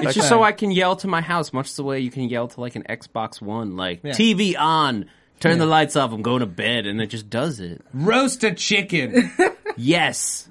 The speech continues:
Speaker 2: Damn it, house, I said collard greens, not mustard greens.
Speaker 1: House, pour me an ale.
Speaker 2: Yes, house, <laughs> pour me an ale, bring the partridge.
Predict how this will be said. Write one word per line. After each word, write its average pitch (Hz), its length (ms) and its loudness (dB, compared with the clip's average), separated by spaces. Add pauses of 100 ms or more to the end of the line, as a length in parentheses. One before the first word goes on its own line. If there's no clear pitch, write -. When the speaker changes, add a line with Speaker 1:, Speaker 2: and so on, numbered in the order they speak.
(120)
Speaker 2:
Damn 214 260 4
it, 220 100 2
house, 196 400 2
I 170 180 0
said 175 320 -4
collard 220 600 0
greens, 135 600 -2
not 175 240 0
mustard 131 640 0
greens. 143 680 -2 (460)
Speaker 1:
House, 160 560 2 (140)
pour 147 260 2
me 143 180 6
an 117 100 2
ale. 104 480 0 (120)
Speaker 2:
Yes, 127 580 -4
house, 147 460 0
<laughs> - 100 -12
pour 254 320 2
me 240 160 2
an 226 100 0
ale, 226 340 4
bring 240 420 2
the 220 100 2
partridge. 170 760 0